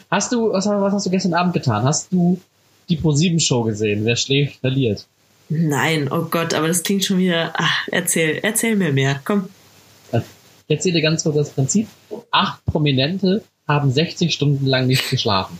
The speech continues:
Speaker 1: Sie sollten sechzig Stunden lang nicht schlafen. Und dann gab es danach im Anschluss eine Game-Show, in den unterschiedlichen Spielen, ähm, ja.
Speaker 2: Also daran merkt man, dass Deutschland
Speaker 1: Ja.
Speaker 2: jetzt grad wirklich nichts zu tun hat.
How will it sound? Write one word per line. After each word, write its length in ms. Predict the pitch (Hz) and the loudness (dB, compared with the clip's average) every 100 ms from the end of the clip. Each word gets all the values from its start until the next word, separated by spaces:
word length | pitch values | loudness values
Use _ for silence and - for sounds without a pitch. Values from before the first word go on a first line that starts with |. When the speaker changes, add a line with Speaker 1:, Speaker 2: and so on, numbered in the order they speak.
| - | -8
Speaker 1:
Sie 60 | |
sollten 240 | 120 120 117 | -2 -2 0
sechzig 280 | 127 147 - | 0 0 -2
Stunden 140 | 120 | 0
lang 120 | 117 | -2
nicht 100 | 113 | -2
schlafen. 380 | 127 120 147 170 - _ _ - | 0 0 2 -2 -4 _ _ -2
Und 60 | |
dann 80 | 135 | 0
gab 160 | 135 - | 0 -2
es 60 | - | -2
danach 340 | 117 127 151 | 0 2 2
im 80 | 139 | 0
Anschluss 260 | 131 135 147 | 0 0 0
eine 180 | 117 113 | 0 -2
Game-Show, 720 | 123 120 139 - 165 208 247 _ _ _ - 139 | 0 2 0 0 0 0 -2 _ _ _ -12 -2
in 120 | 127 | 0
den 140 | 127 | 0
unterschiedlichen 460 | 127 131 127 120 113 | 0 -2 0 -2 -2
Spielen, 540 | - 123 127 127 123 - _ _ _ _ - | -4 -2 0 0 -2 -6 _ _ _ _ -4
ähm, 520 | 117 113 110 110 110 120 _ _ _ _ _ - - - - - | -2 0 -2 -4 -8 -10 _ _ _ _ _ -20 -18 -18 -12 -2
ja. 200 | 220 92 | 0 0
Speaker 2:
Also 200 | 202 220 | 0 0
daran 340 | 208 233 226 | 0 0 0
merkt 200 | 202 208 | 0 -2
man, 140 | 214 190 | -2 -2
dass 100 | 180 | -2
Deutschland 420 | 190 185 202 180 | 0 2 2 2
Speaker 1:
Ja. 60 | 165 | 0
Speaker 2:
jetzt 140 | 156 | 0
grad 300 | 151 151 170 | 0 0 -2
wirklich 340 | 156 165 160 135 | -2 -2 -2 -2
nichts 260 | 143 - | -2 -2
zu 100 | - | -2
tun 260 | 143 175 180 | -2 0 0
hat. 260 | 175 180 | 0 -4